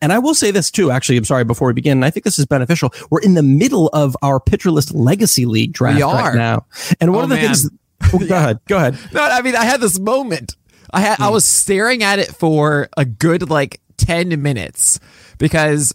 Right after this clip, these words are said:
Speaker 2: Fast and I are back to back. I'm sixth and, and Fast is fifth.
Speaker 1: Mm-hmm.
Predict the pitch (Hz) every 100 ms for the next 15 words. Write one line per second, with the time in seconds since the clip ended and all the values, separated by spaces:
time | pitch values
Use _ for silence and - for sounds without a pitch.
0 | - - 165 208 214 185 147 127 156 202
1 | 113 80 - 131 - - 143 - - 127
2 | 127 117 - 107 110 110 147 196 - 73
3 | - - - - 135 113 113